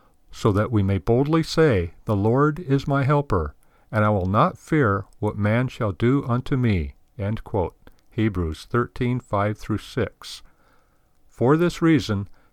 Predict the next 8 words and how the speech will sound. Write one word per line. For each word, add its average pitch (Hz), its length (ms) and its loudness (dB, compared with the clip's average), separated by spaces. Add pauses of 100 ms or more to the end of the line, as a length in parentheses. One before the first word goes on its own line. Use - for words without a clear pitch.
the 120 100 0
early 160 280 2
Christians 175 520 -2
declared, 135 720 0 (380)
"He 175 340 4
is 123 340 -2
the 95 100 -2
living 135 460 0